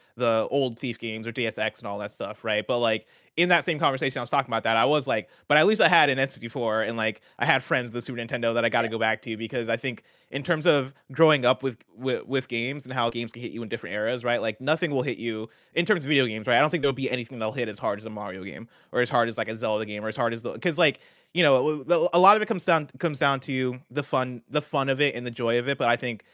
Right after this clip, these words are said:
Speaker 1: that when you distill down, like, what makes a Nintendo game joyful, what makes a Nintendo game fun, right? It comes back to game design and it comes back to, like, art direction and music, right? And, like, Nintendo knows game design. Like, they're just good at, they're good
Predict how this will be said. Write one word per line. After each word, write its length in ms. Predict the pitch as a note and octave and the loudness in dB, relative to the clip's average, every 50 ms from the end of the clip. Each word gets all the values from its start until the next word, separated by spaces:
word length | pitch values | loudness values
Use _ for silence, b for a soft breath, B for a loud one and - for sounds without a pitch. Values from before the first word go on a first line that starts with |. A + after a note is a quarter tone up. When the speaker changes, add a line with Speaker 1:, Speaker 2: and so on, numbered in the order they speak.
| _ _ _ | _ _ _
Speaker 1:
that 420 | - C3+ D#3+ D#3+ D#3+ D#3 D3+ - _ - _ _ A2+ | 0 4 6 6 6 6 4 0 _ -20 _ _ -4
when 100 | D#3+ F3 | -2 0
you 120 | F3 G3 | 0 0
distill 400 | C#3+ E3+ E3 - F3+ E3 E3+ D#3+ | 0 -2 -2 0 2 4 4 4
down, 320 | D3 C#3+ C#3 C#3 C3+ B2 A#2+ | 4 4 4 4 2 0 -2
like, 260 | A#2 A2+ A2 - _ _ _ _ _ - | -2 -4 -4 -6 _ _ _ _ _ -2
what 220 | - D3 D#3 - - | 0 0 0 0 0
makes 320 | C3+ C#3+ C#3+ C#3+ - - | 0 2 2 2 0 -4
a 40 | - | -8
Nintendo 380 | C3+ C3 B2+ A#2 C#3+ A#2+ B2 | -6 -6 -6 -6 -6 -6 -6
game 200 | A#2+ B2 B2 A#2 | -6 -6 -6 -6
joyful, 380 | A2+ A#2 A2+ A2+ - C3 A#2 A#2 | -4 -4 -4 -4 -2 -2 -2 -2
what 60 | A#2 | -2
makes 160 | A2+ A#2 A#2 | -4 -6 -8
a 40 | B2 | -8
Nintendo 320 | A#2 A#2 B2 A#2+ A2+ A2 G#2 | -8 -8 -8 -6 -6 -6 -6
game 160 | A2+ A2 A2 | -8 -10 -10
fun, 280 | - A#2+ G#2+ A#2 B2 | -6 -6 -6 -4 -2
right? 180 | A#2 A#2 A#2+ A#2 | 0 0 0 0
It 140 | A#2+ A2+ - | -2 -4 -2
comes 200 | D3 C#3 C3+ - | -4 -4 -2 0
back 280 | - B2 B2+ A#2+ _ - | 0 0 0 0 _ -6
to 440 | - D3 C3+ B2 A2+ A2 G#2+ - - _ _ _ - - B2 | -4 -2 -2 -2 -2 -4 -6 -10 -14 _ _ _ -20 -12 -6
game 220 | - C#3+ C3+ C3 | -4 -4 -4 -4
design 500 | A#2+ A#2+ A2+ A2 G#2+ G#2+ G#2+ G#2+ G#2+ A2 - | -4 -4 -4 -2 -2 -2 -4 -6 -6 -6 -4
and 140 | A#2+ B2+ A#2+ | -2 -2 -2
it 60 | G#2 | -4
comes 180 | - A#2+ A2+ | -8 -8 -6
back 220 | A2+ A2+ G#2+ G#2 - | -4 -4 -4 -4 -4
to, 160 | - A#2 A2 | -6 -4 -4
like, 260 | A2 G#2 G#2+ G#2 - b b b b b b E3 | -2 -4 -4 -6 -10 b b b b b b 4
art 160 | F3 D#3+ - | 4 4 4
direction 600 | D#3+ C#3 C3 B2 - - - B2 A#2+ A#2 A#2 - | 2 2 2 2 0 -2 -4 -4 -4 -4 -6 -6
and 240 | - B2+ B2 A2+ A2 | -6 -6 -6 -6 -6
music, 420 | B2+ C3 B2+ A2+ G#2+ G#2 G#2+ - - | -4 -4 -4 -4 -4 -6 -10 -10 -6
right? 300 | A#2 A2+ G#2+ A2+ G#2+ - | -4 -2 -2 -2 -2 -2
And, 180 | G#2 A2+ A2+ | -4 -4 -4
like, 240 | A2+ A2 G#2+ G2+ - _ _ _ _ _ _ _ _ _ _ _ _ _ _ - | -2 -2 -4 -4 -6 _ _ _ _ _ _ _ _ _ _ _ _ _ _ -6
Nintendo 400 | E3 E3 C#3 F#3+ F#3 G3 G3+ F#3 | -4 -2 2 2 2 4 4 2
knows 320 | D#3 C#3+ C#3 D3 C#3+ C3+ B2 | 2 2 2 2 2 2 0
game 180 | C3+ B2 A#2 | -2 -4 -4
design. 360 | A2 G#2 F#2+ D2+ D#2+ E2+ G#2 A2+ | -6 -8 -10 -10 -10 -8 -4 0
Like, 180 | B2 C3 A#2 | 0 0 2
they're 160 | A#2 D#3 E3+ | 4 4 4
just 220 | E3 F#3+ E3+ - - - C3+ - - - | 4 2 -2 -4 -6 -16 -20 -20 -6 0
good 180 | - D#3+ D3 | 2 4 4
at, 240 | C3+ - C3 B2+ - | 4 4 2 0 2
they're 220 | - D#3 E3 D#3 - - | 2 2 2 2 0 -2
good 260 | - E3 F3+ F#3 E3+ | 0 2 2 2 2